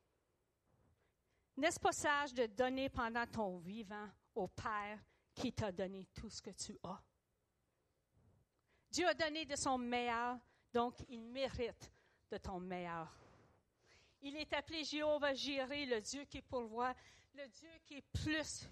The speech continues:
que suffisant, le Dieu qui est généreux. Acte treize trente-six, il dit de David, et je termine, il est dit de David que David a servi les desseins de Dieu dans sa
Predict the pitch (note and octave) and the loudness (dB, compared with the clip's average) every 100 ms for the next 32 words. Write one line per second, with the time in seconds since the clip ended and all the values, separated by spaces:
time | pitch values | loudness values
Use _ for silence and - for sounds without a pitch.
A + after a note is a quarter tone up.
0 | - A3+ - B3+ A3 G#3+ E3+ F#3+ F#3+ - | -2 0 2 0 -2 -6 -6 -6 -6 -12
1 | _ _ _ - - _ - A#3 G3+ - | _ _ _ -20 -20 _ 0 2 2 2
2 | B3 C4 A3+ - - A3+ F#3+ E3+ - G#3 | 2 2 -2 -8 -6 -4 -6 -6 -6 -6
3 | G3+ F3+ E3+ D3+ - _ _ _ _ _ | -6 -6 -8 -10 -16 _ _ _ _ _
4 | _ _ _ _ _ - - - - _ | _ _ _ _ _ -20 -20 -20 -20 _
5 | _ _ _ _ _ _ _ _ - C4+ | _ _ _ _ _ _ _ _ 4 4
6 | C4+ - - - C#4 C#4+ - D4 C4 - | 4 -2 -2 4 6 6 2 0 0 2
7 | C#4+ C4 - C4+ G3+ A3+ C4+ C4+ _ _ | 0 0 -2 -6 -4 0 0 -2 _ _
8 | _ _ _ A3 G3 A#3 A#3+ A3+ B3+ G#3+ | _ _ _ -12 -10 -8 -10 -10 -6 -2
9 | G#3 G#3 - G#3 G#3 G3 G#3+ - - - | -2 -2 0 -2 -2 -4 -4 -8 -16 -20
10 | - B3+ A#3+ A#3 D4 B3 B3+ G#3 B3+ A3+ | -8 -4 -2 0 0 2 2 4 4 4
11 | C4 C4+ A#3 G3 C4+ C#4+ D#4+ D4 B3+ - | 0 0 -2 4 4 4 2 2 2 2
12 | D#4 C4+ C4+ D#4+ D4+ - - B3+ A3 - | 2 2 -2 -2 -4 -12 -6 -2 -2 0
13 | D4 - D4 C#4+ A#3+ A#3+ G#3 B3 C4 B3+ | 0 2 2 0 2 0 2 -2 -2 -2
14 | A3 G#3 - - B3+ | -2 0 -2 0 0